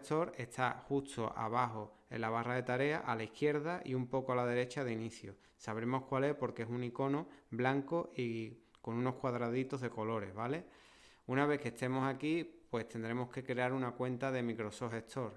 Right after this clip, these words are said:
No os preocupéis que justo aquí arriba a la derecha, eh, os explico cómo crear una y es muy fácil. Una vez que estemos dentro y hayamos creado nuestra cuenta de Microsoft, pues tan solo tendremos que buscar el juego de Asphalt nueve.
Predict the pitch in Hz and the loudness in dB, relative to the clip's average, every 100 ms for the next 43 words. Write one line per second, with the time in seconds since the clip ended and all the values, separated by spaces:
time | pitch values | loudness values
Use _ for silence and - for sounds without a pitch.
0 | - 113 117 117 131 117 117 135 143 117 | -10 -6 -6 -2 -2 0 0 2 2 0
1 | 110 120 120 123 - 110 104 117 117 117 | -2 -4 -4 -6 -4 -4 -2 0 2 2
2 | 120 123 123 139 123 113 110 104 - - | 2 0 0 -4 -4 -4 -8 -10 -16 -20
3 | _ 113 110 107 123 123 135 123 117 117 | _ -4 -4 -2 -2 0 0 2 0 0
4 | 117 113 117 117 135 151 156 - 113 113 | 0 0 0 0 0 0 -2 -4 -4 -4
5 | 110 110 - 104 - - 139 - - - | -6 -8 -6 -8 -8 -14 -16 -18 -18 -16
6 | - - - 123 147 139 120 120 113 - | -18 -20 -2 2 6 4 4 -2 -2 0
7 | 123 127 120 139 127 113 107 - 113 110 | 0 2 2 2 2 -2 -4 -4 -4 -2
8 | 110 117 117 - 117 117 107 104 - 110 | 0 -2 -4 0 2 2 -2 -4 -4 -2
9 | 117 113 120 120 120 117 117 - 151 156 | -2 0 0 0 -2 -2 -4 0 -2 0
10 | 113 - - 110 104 - 120 123 123 120 | -4 -6 -10 -8 -8 -4 -2 -2 0 0
11 | 127 139 139 120 107 92 127 139 - - | 2 0 -2 -4 -4 -2 0 0 -2 -16
12 | - - 107 104 127 127 110 110 - 123 | -20 -8 -4 2 2 4 2 -2 -4 -2
13 | 113 123 147 107 107 | 0 0 0 0 -4